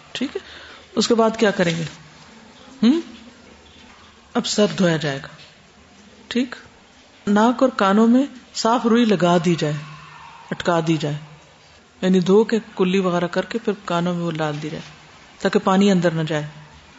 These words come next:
اب صابن کے جھاگ یا شیمپو سے سر اور داڑھی کے بال آہستہ آہستہ انگلیاں پھیر کر دھوئی جائیں۔ اب سر دھویا جائے۔ بقایا تمام غسل کپڑے کے نیچے ہاتھ ڈال کر کرایا جائے،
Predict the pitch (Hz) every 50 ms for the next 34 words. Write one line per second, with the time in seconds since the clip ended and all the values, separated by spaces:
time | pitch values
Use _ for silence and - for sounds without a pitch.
0 | - - - - - - - - - - - - - - 240 240 - - 247 226
1 | 226 226 320 320 302 311 233 226 247 233 247 247 277 269 233 - 233 226 220 226
2 | 277 269 - 277 262 - - - 254 277 277 - - 214 202 185 208 208 208 226
3 | 233 220 - 214 185 185 185 190 190 196 190 - 180 180 185 - - 208 190 175
4 | - - 202 190 185 185 185 190 190 180 185 190 170 160 156 - 180 165 156 160
5 | 160 151 151 147 156 147 143 - - - - - - - - - - - - -
6 | - - - - - - - - - - - - - - - - - - 202 185
7 | - 214 208 190 170 170 160 156 151 147 151 151 151 - - - - - - -
8 | - - - - - - - - - - 190 214 208 226 240 254 285 302 294 277
9 | 247 233 247 254 285 277 240 247 247 - 277 269 247 233 208 - 226 233 226 233
10 | 220 202 214 214 - 240 220 220 196 190 175 180 175 170 170 - 196 196 190 -
11 | 170 165 151 151 147 156 151 156